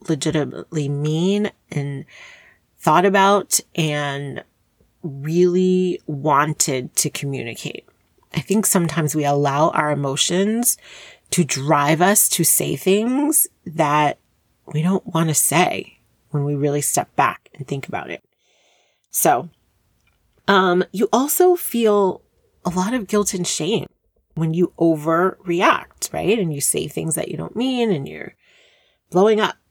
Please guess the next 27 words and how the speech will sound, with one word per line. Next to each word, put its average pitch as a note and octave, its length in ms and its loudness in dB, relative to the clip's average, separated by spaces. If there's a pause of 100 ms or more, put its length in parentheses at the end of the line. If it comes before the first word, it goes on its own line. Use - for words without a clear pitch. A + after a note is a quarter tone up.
(280)
You F3 140 -4
feel A3 640 0 (320)
awful - 600 0 (480)
in D#3 120 0
hindsight. - 600 -4
Like, - 280 -14
that - 160 -2
was D#3 120 -2
such - 360 -2
an D3 100 -8
overreaction. - 920 -6 (1160)
You F#3+ 300 0
also E4 720 2 (520)
can, F3+ 640 -2 (180)
if - 360 -2
you F3+ 120 0
don't F3+ 200 0
shame G3 500 2
yourself, D#3 840 -2
you F#3+ 500 2
get F#3 220 4
into G#3 280 0
the F3 100 0
cycle D3+ 440 -4
of D3+ 180 -8
blaming D#3 540 -4
your C#3+ 260 -8